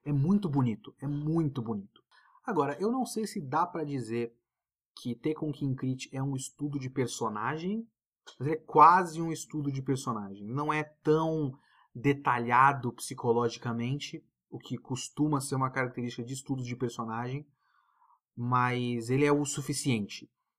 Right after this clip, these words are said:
Porque ele também é muito sobre outras pessoas da cidade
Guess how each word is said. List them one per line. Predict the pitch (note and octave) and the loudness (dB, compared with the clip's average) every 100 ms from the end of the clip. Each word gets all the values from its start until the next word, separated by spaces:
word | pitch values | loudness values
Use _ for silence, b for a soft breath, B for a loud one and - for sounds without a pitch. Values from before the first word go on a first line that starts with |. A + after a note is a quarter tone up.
| _ | _
Porque | D3+ D3+ | 2 4
ele | E3+ | 4
também | E3+ D#3+ C#3+ E3+ F#3+ D#3+ | 2 0 2 2 2 0
é | D#3 | 0
muito | C#3 D3+ D3+ | 0 0 -2
sobre | C#3 C#3 C3+ C3+ | -4 -2 -2 0
outras | C#3+ D3+ C#3+ | 0 2 0
pessoas | - C3 - C#3 C3+ B2 - - | -2 -6 0 2 2 0 -4 -14
da | C3 A#2+ A2+ | -2 0 0
cidade | - A#2 A#2+ A#2+ A#2 | -4 0 0 0 -6